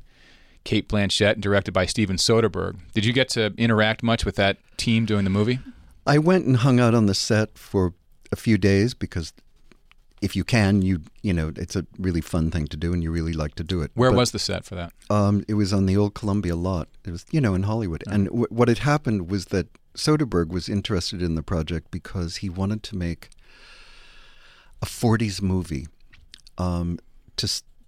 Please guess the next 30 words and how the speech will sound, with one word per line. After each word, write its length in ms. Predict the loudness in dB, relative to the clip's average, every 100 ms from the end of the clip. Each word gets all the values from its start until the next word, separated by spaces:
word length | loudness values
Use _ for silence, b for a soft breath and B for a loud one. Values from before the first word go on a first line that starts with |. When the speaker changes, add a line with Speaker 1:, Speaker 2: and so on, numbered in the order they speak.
| -6
Speaker 2:
to 100 | 2
the 100 | 2
extent 380 | 2 0 0 0
that 120 | -2
he 100 | 0
even 360 | 0 0 0
used 300 | 0 -2 -4
camera 320 | -4 0 2 2
lenses 480 | 2 0 -2 -4
that 140 | -4 -4
would 120 | -4
have 80 | -2
been 140 | -2
available 520 | 0 0 0 -2 -4
at 120 | -6 -6
the 60 |
studios 520 | -8 -6 -2 -2 -2
in 120 | -4 -6
the 60 |
forties. 540 | -4 -2 -2 -2 -4 -6
And 180 | -6 -6
this 240 | -8 -6 -6
was 120 | -4
going 220 | -4 -2
to 60 | -2
be 260 | -2 -4 -4
an 100 | -6 -4
almost, 380 | -4 -4 -6 -10 -20 -16
um, 580 | -14 -14 -16 -18 -20 -20 _ -16
hyper-characteristic 1120 | -4 -4 -4 -6 -4 -4 -4 -4 -4 -4 -6